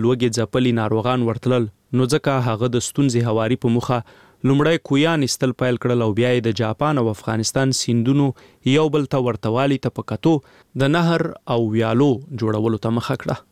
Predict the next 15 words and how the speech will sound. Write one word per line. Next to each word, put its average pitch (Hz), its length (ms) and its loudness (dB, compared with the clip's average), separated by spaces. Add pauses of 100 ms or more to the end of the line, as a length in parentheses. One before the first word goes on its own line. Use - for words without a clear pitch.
(320)
پر 165 100 4 (140)
دوه 160 180 2
زره 151 220 2
دریم 143 320 2
زیږیز 123 380 0
کال 120 240 0
یې 123 200 0 (280)
کار 107 200 -2 (140)
پیل 120 240 -6
کړ. 143 100 -4 (320)
رویټرز 170 440 2
اژانس 147 340 -2
وایي، 143 240 0
پر 127 100 0
هماغه 135 360 0